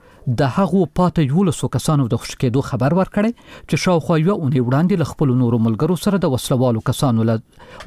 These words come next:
وسلوالو کسانو له ځان سره بیولي وو. د میدان وردګ د والي ویان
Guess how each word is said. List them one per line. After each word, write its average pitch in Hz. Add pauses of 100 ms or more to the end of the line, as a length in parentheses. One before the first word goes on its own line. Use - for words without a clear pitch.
وسلوالو 147
کسانو 120
له 120
ځان 120
سره 120
بیولي 113
وو. 113 (600)
د 135
میدان 135
وردګ 127
د 131
والي 131
ویان 143